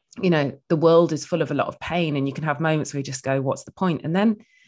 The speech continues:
and then just the tiniest things happen, or you read this incredible essay, or you come across this great thinker, uh, and you think, "Oh, no, actually, there is more."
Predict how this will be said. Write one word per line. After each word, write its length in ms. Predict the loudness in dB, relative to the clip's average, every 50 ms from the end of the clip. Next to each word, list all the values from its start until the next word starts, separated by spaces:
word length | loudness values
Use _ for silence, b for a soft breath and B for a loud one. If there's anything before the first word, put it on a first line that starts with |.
| b b b b 0
and 100 | 2 4
then 100 | 4 2
just 180 | 0 -2 -6
the 60 | -6
tiniest 500 | -10 -8 -6 -4 0 0 2 0 0 -2
things 180 | -2 -4 -4 -4
happen, 300 | -6 -10 -8 -6 -4 -2
or 100 | -2 0
you 140 | 0 0 0
read 200 | -2 -2 -4 -4
this 140 | -8 -8 -8
incredible 420 | -8 -6 -6 -8 -6 -4 -4 -4
essay, 440 | -4 -6 -6 -6 -4 -4 -4 -4 -4
or 100 | -6 -8 B B B B B B
you 100 | -6 -4
come 200 | -4 -4 -4 -4
across 400 | -4 -4 -4 -4 -4 -4 -6 -8
this 160 | -10 -10 -8
great 280 | -6 -6 -6 -6 -6 -6
thinker, 540 | -4 -2 -2 -4 -4 -4 -4 -4 -4 -6 b b b b b b b b _ -2
uh, 240 | 0 0 0 0 -2 -6 _ _ _ _ _ _ _ _ _ _ _ -2
and 160 | 0 0 0
you 100 | 0 -2
think, 680 | -4 -4 -4 -2 -2 -2 -4 -6 -10 -20 -20 -20 _ _ _ _ _ _ _ _ _ _ _ _ _ _ -6
"Oh, 420 | -4 -4 -4 -4 -6 -10 -14 -16 _ _ -8
no, 300 | -4 -2 0 0 0 0
actually, 320 | -2 -2 -4 -6 -6 -4 -2
there 160 | 0 0 0
is 160 | 0 0 0
more." 380 | -2 -2 -2 -2 -4 -6 -8